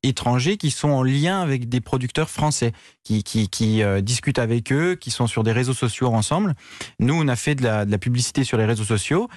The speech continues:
et, euh, ben, c'est revenu aux oreilles, on va dire, ou à la vue de, de ces producteurs. Et tout de suite, ils ont pris contact avec nous et ils se renseignaient sur la machine, euh, assez, alors qu'on n'avait encore pas fait de pub dans ces pays-là, pas du tout.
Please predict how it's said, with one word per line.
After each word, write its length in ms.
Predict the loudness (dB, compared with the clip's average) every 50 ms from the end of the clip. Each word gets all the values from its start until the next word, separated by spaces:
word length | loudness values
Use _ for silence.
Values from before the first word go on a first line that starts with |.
| -20 -20 -20 -14 -6
et, 200 | -2 0 2 2
euh, 260 | 2 2 2 2 2 0
ben, 180 | 0 0 0 -2
c'est 220 | -2 -2 0 0
revenu 360 | 2 2 2 2 2 2 2 2
aux 260 | 2 0 0 0 0
oreilles, 240 | 2 2 2 2 0
on 60 | 0
va 100 | 0 2
dire, 120 | 2 2 2 2
ou 120 | 2 2 2
à 40 |
la 100 | 2 2
vue 320 | 2 2 2 2 2 2 0
de, 240 | 0 0 0 0 0
de 140 | 0 0
ces 180 | 0 0 0 -2
producteurs. 460 | 0 0 0 0 0 0 0 0 0
Et 80 | 0 -2
tout 120 | -4 -4
de 40 | -4
suite, 200 | -2 -2 -2 0
ils 120 | 0 0
ont 60 | 0 0
pris 140 | -2 -2
contact 340 | -2 0 0 0 0 -2 0
avec 240 | 0 0 0 0 0
nous 240 | 0 0 0 0 -2 -6 -10 -20 -20 -14 _ -2
et 100 | 0 0
ils 60 | 0
se 80 | 0
renseignaient 340 | 0 -2 0 0 2 0 0
sur 180 | 0 0 0 2
la 60 | 2
machine, 420 | 2 2 0 0 0 0 0 2 2
euh, 400 | 2 2 2 2 2 2 2 0 0
assez, 340 | 0 0 -2 -2 0 0
alors 200 | 0 0 0 0
qu'on 100 | 0 0
n'avait 140 | 0 2 2
encore 160 | 0 0 -2
pas 120 | -2 -2 -2
fait 120 | -2 -2
de 40 | -2
pub 140 | -2 0 0
dans 120 | 2 2
ces 100 | 0 0
pays-là, 320 | 0 0 0 2 2 0 0
pas 100 | 0 -2
du 100 | -2 -4
tout. 160 | -8 -10